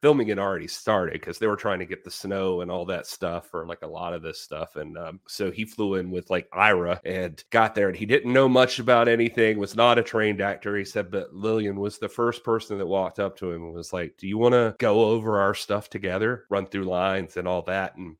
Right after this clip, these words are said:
he was like, "Yeah, that would, that would be awesome." And so she went through all that, and he was telling her a little bit about himself and said that she was really cool. Like, she was, uh, saying, he, "Back in Hollywood, I'm a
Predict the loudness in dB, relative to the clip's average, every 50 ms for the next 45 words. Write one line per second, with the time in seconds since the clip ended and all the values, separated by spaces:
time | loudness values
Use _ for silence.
0 | -12 -8 -6 -6 -6 -8 -10 -14 -14 -12 -8 -4 -2 -2 -2 -2 -2 -4 -4 -4
1 | -2 -4 -4 -4 -4 -8 -14 -20 -20 -20 _ _ _ _ 2 4 4 4 2 0
2 | -8 -10 -12 -16 -12 -8 -6 -4 -4 -4 -6 -10 -16 -20 -20 -20 -20 -14 -8 -2
3 | 2 4 4 4 4 4 2 2 4 4 4 2 2 0 0 0 -2 -2 -2 -2
4 | -2 -2 -4 0 2 2 4 4 4 2 0 0 -2 -2 -4 -4 -4 -4 -4 -4
5 | -4 -6 -4 -4 -4 -4 -6 -4 -4 -6 -4 -4 -6 -10 -10 -8 -8 -8 -8 -8
6 | -8 -10 -8 -6 -6 -6 -4 -4 -2 -2 -2 -4 -4 -4 -2 -2 -2 -2 -4 -6
7 | -6 -6 -6 -4 -4 -2 -4 -4 -6 -8 -12 -10 -8 -8 -6 -6 -4 -4 -2 -2
8 | -4 -4 -4 -6 -4 2 4 4 4 4 2 0 4 6 6 6 6 4 4 2
9 | 2 2 2 0 0 -2 -4 -4 -8 -8 -10